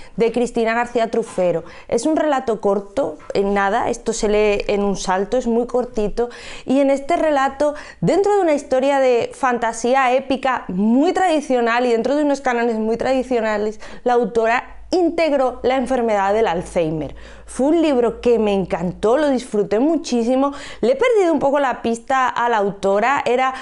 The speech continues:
eh, llevaba el canal Sumergidos entre Libros, creo, hace muchos años, y le he perdido un poco la pista en redes. No sé si habrá publicado algo más, tengo que mirarlo, porque este relato era una joyaza total, pero total. Y, y, y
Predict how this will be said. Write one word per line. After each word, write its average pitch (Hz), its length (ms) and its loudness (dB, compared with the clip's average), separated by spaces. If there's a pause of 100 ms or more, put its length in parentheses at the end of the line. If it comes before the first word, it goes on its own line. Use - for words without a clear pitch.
(220)
eh, 240 340 2
llevaba 226 360 2
el 302 80 -4
canal 294 420 0
Sumergidos 240 640 0
entre 233 260 0
Libros, 240 480 0
creo, 254 340 0
hace 262 220 -2
muchos 254 420 0
años, 240 280 0
y 269 60 2
le 233 100 2
he - 20 -4
perdido 330 300 0
un 277 60 0
poco 285 180 0
la 277 120 2
pista 247 240 -2
en 254 100 0
redes. 233 300 2
No 233 200 0
sé 254 160 -6
si 330 60 -2
habrá 269 240 0
publicado 226 500 0
algo 196 180 2
más, 175 240 -2
tengo 247 240 0
que 277 80 0
mirarlo, 226 460 0 (300)
porque 214 240 0
este 285 200 0
relato 247 320 0
era 233 140 2
una 233 180 2
joyaza 202 680 -2 (120)
total, 170 460 -2 (460)
pero 190 240 2
total. 180 440 -2 (400)
Y, 247 560 0
y, 233 500 0
y 240 340 0